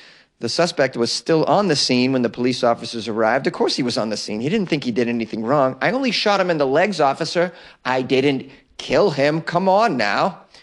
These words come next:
You're just gonna write me a ticket, right?" The Florida man, Arnie, told the police the incident began with a drunken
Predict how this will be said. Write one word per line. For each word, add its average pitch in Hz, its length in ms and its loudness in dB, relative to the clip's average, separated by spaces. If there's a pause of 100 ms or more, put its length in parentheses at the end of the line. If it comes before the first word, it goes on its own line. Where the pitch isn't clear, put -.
You're 156 120 -4
just 156 120 -4
gonna 143 160 0
write 139 220 2
me 120 140 2
a - 20 -2
ticket, 135 400 -2
right?" 131 260 0 (760)
The 160 100 -2
Florida 208 380 2
man, 160 480 4 (480)
Arnie, 139 560 2 (100)
told 143 560 2
the 120 120 -6
police 110 400 -4
the 120 100 -6
incident 127 480 -4
began 135 360 0
with 123 120 0
a 131 40 0
drunken 156 640 -4